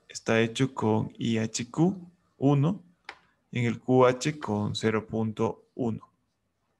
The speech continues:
En teoría, si este valor, eh, es menor,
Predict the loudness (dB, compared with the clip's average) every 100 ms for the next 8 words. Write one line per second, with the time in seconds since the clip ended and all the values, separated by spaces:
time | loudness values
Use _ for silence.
0 | _ _ _ _ _ _ _ _ _ -12
1 | -8 -2 0 2 0 0 -10 _ -20 -16
2 | -8 -2 0 2 2 0 -8 _ _ _
3 | _ _ _ -18 -14 -12 -10 -8 -10 -10
4 | -14 -14 -6 -4 0 -2